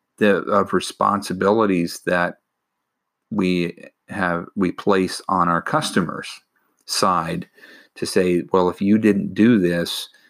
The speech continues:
this, then we can't fulfill our promise." And, and then that uses, that, use that as an excuse. And so,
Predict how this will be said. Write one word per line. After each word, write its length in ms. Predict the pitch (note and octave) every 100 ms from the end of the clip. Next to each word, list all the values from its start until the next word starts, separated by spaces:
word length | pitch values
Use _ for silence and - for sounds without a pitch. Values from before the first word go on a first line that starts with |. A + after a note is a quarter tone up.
| _ _
this, 800 | C4+ - - G3 A#2+ B2 E2+ - -
then 520 | G2+ F#2+ F#2+ F2+ F#2+ _
we 200 | G2+ G#2
can't 360 | G#2 A2 G#2+ -
fulfill 420 | G2 - G2+ F#2+
our 180 | A2+ C3
promise." 680 | - D#2 - B1+ - - _ _ _ _ _ -
And, 580 | G2 F#2+ F#2 F#2 F2+ - _ _ _ _
and 240 | - F#2+ F#2+
then 540 | G2 F#2+ F#2 F#2 F2+
that 320 | F#2+ F2+ F#2
uses, 500 | G2+ G2 F#2+ F#2+ E2+ -
that, 340 | A#2+ F#2 -
use 320 | F#2+ F#2+ F#2
that 180 | F#2+ F2+
as 200 | F2+ E2+
an 120 | E2+
excuse. 580 | E2+ - - B2 F2 - -
And 180 | G#2+ G2
so, 420 | A2+ G#2+ G2+